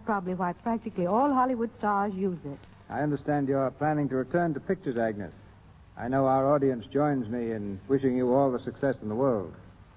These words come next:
Speaker 1: Thank you, Mister DeMille, again. I've been in a great many pictures, but to tell the truth, I've never given a performance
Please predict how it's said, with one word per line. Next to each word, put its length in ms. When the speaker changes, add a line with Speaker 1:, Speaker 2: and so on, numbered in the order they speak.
Speaker 1:
Thank 300
you, 160
Mister 340
DeMille, 360
again. 420
I've 180
been 160
in 100
a 60
great 300
many 300
pictures, 400
but 120
to 80
tell 320
the 80
truth, 240
I've 180
never 260
given 280
a 40
performance 600